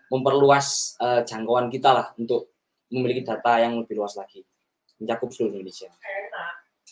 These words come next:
Oke. Ah, ini, mm, ada dari satu contoh saja ya,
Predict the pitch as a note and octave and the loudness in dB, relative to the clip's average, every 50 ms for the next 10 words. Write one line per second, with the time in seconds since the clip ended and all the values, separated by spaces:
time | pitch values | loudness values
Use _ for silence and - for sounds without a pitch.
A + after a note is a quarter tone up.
0 | - _ _ _ _ - C#4+ - - - - _ _ _ _ A2 - - D#3 F3 | -20 _ _ _ _ -16 -14 -14 -14 -16 -18 _ _ _ _ -18 -10 -8 -6 -6
1 | G3+ A3+ A#3 A#3 - _ _ _ _ _ _ _ F4+ F4+ F4+ _ _ _ - - | -6 -8 -10 -12 -14 _ _ _ _ _ _ _ -20 -20 _ _ _ _ -20 -20
2 | _ _ _ _ _ _ _ _ _ _ _ _ _ _ _ _ _ _ _ _ | _ _ _ _ _ _ _ _ _ _ _ _ _ _ _ _ _ _ _ _
3 | _ _ _ _ _ _ _ _ _ _ _ _ _ _ - D3+ D#3 D3+ D3 C#3 | _ _ _ _ _ _ _ _ _ _ _ _ _ _ 6 8 8 10 10 8
4 | - - C3+ C3+ D3 D#3 E3+ F3+ F#3+ F#3+ F#3 - _ _ _ _ _ _ _ _ | 8 6 2 0 4 4 6 6 6 4 2 -2 _ _ _ _ _ _ _ _
5 | _ _ - - - _ _ _ _ _ _ _ - D3 D#3+ E3 D#3+ D#3+ D#3+ E3 | _ _ -20 -20 -20 _ _ _ _ _ _ _ 2 6 6 8 8 8 8 8
6 | E3+ E3 - - - D#3+ D3+ G#3 A3+ A#3+ A#3+ A#3 - - _ _ _ _ _ _ | 6 6 4 4 4 6 10 12 12 12 10 8 4 -6 _ _ _ _ _ _
7 | _ _ _ - C3 - _ _ _ _ _ - D3+ D3 D3+ D#3+ E3+ E3+ E3+ E3+ | _ _ _ -20 -20 -20 _ _ _ _ _ 8 8 8 10 10 8 8 6 6
8 | E3+ E3 D#3+ - F#3 F#3 F#3 - F#3+ G3 G3 G#3 G3 F#3+ F#3+ F#3+ F#3+ F3+ - F#3+ | 4 4 2 6 4 4 4 4 0 2 4 4 4 4 4 2 2 2 2 -2
9 | F3 F3 - D3+ D#3 C#3+ A#2+ G#2+ A2 | -2 0 2 4 4 4 4 2 0